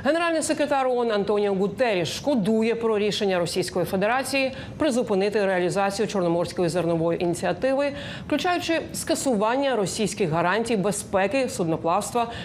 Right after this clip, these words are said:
в північно-західній частині Чорного моря. Про це він повідомив під час прес-конференції у штаб-квартирі оон у Нью-Йорку.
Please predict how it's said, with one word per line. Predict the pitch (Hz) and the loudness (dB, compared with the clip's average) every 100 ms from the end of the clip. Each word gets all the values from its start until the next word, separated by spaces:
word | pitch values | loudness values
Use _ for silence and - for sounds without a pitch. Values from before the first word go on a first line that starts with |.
| - - | -8 -2
в | |
північно-західній | 311 302 302 269 160 180 220 208 196 | 0 0 0 0 0 0 0 0 0
частині | 196 139 185 185 | -2 -2 0 0
Чорного | 175 160 160 185 | -2 -2 0 2
моря. | 185 170 - - - - - | 2 0 -4 -8 -10 -8 -2
Про | 294 | 0
це | 311 294 | 0 2
він | 269 | 0
повідомив | 240 208 202 285 311 | 0 0 2 0 -2
під | - 190 - | -2 -2 0
час | 196 220 | 0 0
прес-конференції | - 190 170 170 156 175 208 247 294 | 0 0 0 -2 0 0 0 0 0
у | 254 | 0
штаб-квартирі | 190 - 226 262 294 233 226 | 0 -2 -2 0 -2 0 0
оон | 233 220 196 202 233 - | 0 0 2 2 0 -2
у | 208 | 0
Нью-Йорку. | 196 190 185 151 147 | 2 2 2 0 -2